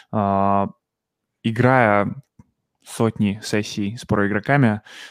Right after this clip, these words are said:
в итоге достигали показателей, а, и тут персональные показатели тоже, не только там вины, типа, к-, за которые тебя могут док-, док-,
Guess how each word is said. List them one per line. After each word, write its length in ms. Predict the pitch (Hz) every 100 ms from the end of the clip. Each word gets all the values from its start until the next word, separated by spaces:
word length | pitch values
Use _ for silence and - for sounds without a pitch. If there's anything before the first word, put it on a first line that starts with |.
| _
в 100 | 113
итоге 380 | 104 110 107 104
достигали 720 | 110 - 110 113 104 101 101 -
показателей, 720 | 120 110 123 135 107 101 107 _ - - -
а, 520 | 104 98 95 95 - -
и 220 | 107 107
тут 380 | 107 101 - -
персональные 440 | - - 143 135 104
показатели 480 | - 107 104 104 101
тоже, 260 | 107 104
не 140 | 104 104
только 220 | 113 -
там 180 | 98 98
вины, 280 | 107 113
типа, 240 | 131 - 110
к-, 120 | 98
за 180 | 95 107
которые 300 | - 104 104
тебя 140 | -
могут 240 | 104 101 101
док-, 140 | 107 -
док-, 500 | 92 101 104 101